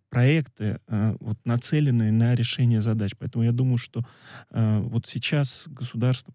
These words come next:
просто невероятные усилия делает, и они, э, приносят плоды. Э, в-,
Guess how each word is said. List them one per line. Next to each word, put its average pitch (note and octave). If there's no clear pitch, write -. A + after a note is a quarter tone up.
просто A2
невероятные A#2
усилия G#2
делает, B2
и A2
они, A2+
э, A2
приносят B2+
плоды. A#2+
Э, A2
в-, -